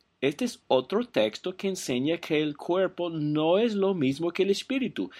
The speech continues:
Tenemos naturaleza dual, somos cuerpo y espíritu. Pero el punto principal de Pablo, todo pertenece a Dios y por tanto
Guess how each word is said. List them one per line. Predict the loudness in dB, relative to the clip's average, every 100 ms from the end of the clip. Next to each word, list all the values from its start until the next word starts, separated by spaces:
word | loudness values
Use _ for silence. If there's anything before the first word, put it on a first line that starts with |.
| 0
Tenemos | 4 4 2 2 0 0
naturaleza | -2 -4 -2 0 2 2 2 -2 -2
dual, | -4 -2 -2 0 2 4 2 -2 -20
somos | -8 2 2 2 -2
cuerpo | 4 4 4 0 -2 -2 -4 _ _ -4
y | -2 -2 -6 _ -8
espíritu. | -8 -8 -8 0 2 2 -4 -12 -18 _ _ _ _ _ _ _ _
Pero | -2 0
el | 0
punto | -4 -4 -6
principal | -6 -6 -4 2 2
de | 2
Pablo, | 4 4 4 0 -4 -6 _ _ _ _ _ 0
todo | 4 4 2
pertenece | 2 2 2 2 4 4 4
a | 6
Dios | 6 6 4 -6 _ _ _ _ -8
y | -8
por | -4 -6 -4
tanto | 2 2 2 -10 -16